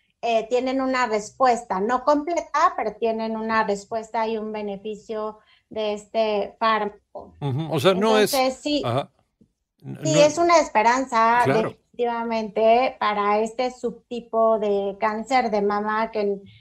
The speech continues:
Speaker 1: en algún tiempo se consideró más agresivo,
Speaker 2: Sí.
Speaker 1: pero ahora con estas moléculas que van dirigidas,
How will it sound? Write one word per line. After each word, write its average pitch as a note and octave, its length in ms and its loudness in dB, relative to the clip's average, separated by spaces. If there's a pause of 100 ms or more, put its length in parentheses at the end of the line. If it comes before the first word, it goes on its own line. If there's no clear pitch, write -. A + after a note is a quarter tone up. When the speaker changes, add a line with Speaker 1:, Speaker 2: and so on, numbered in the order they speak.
(200)
Speaker 1:
en A3+ 200 -8
algún A3 440 -2
tiempo B3 420 0
se A3+ 220 -4
consideró G#3+ 920 0
más G#3+ 360 -2
agresivo, A3 1040 0
Speaker 2:
Sí. A2+ 320 -4
Speaker 1:
pero A3+ 200 -4
ahora A#3+ 560 2
con G#3+ 320 -2
estas A3+ 640 0
moléculas G#3+ 760 2
que G3+ 100 -4
van G3+ 300 -2
dirigidas, A#3+ 1040 -2